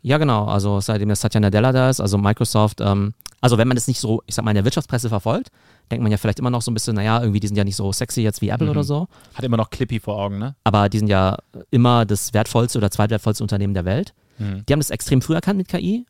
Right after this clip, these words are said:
Speaker 1: und wer das halt mega verpennt hat, Google, Apple, Amazon, da kommt echt noch gar nichts.
Speaker 2: Die, die, die großen Gewinner der, der zehn Jahre davor.
Speaker 1: Genau.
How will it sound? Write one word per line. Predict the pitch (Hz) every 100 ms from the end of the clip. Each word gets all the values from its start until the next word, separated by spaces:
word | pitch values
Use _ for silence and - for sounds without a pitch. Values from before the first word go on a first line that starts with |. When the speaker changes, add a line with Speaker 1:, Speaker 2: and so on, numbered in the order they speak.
| -
Speaker 1:
und | 233
wer | 127
das | 220
halt | -
mega | 151 165
verpennt | 147 151 160
hat, | 143 190 - _ _ _ _
Google, | 135 151 175 214 _ _ _ _ _ _ -
Apple, | - 170 196 226
Amazon, | - 123 147 147 196 220 -
da | 113
kommt | - -
echt | -
noch | 95
gar | - 135
nichts. | 127 202 - - -
Speaker 2:
Die, | 165
die, | 123 135 131 123
die | 113
großen | 147 156 131
Gewinner | 120 139
der, | 123 117 113
der | 107 110
zehn | - 131 120
Jahre | 107 104
davor. | 95 147 - _ _ _ _ _ _
Speaker 1:
Genau. | 170 156 104